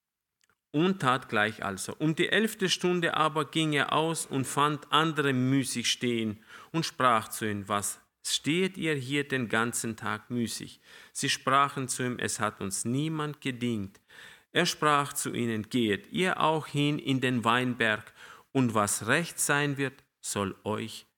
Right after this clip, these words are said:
werden." Da es nun Abend war, sprach der Herr des Weinberges zu seinem Schaff-, Schaffner:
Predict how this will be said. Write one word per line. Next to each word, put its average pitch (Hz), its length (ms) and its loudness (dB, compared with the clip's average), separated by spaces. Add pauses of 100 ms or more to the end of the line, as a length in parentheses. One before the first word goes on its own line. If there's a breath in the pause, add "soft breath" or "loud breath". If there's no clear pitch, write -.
(120)
werden." 95 540 0 (880)
Da 156 200 6
es 185 160 2
nun 170 180 4
Abend 135 520 2
war, 139 240 4
sprach 131 480 2
der 123 200 0
Herr 117 240 -2
des - 280 -4
Weinberges 110 680 -2
zu 104 80 -8
seinem 104 360 -2
Schaff-, - 520 -6
Schaffner: 104 600 -4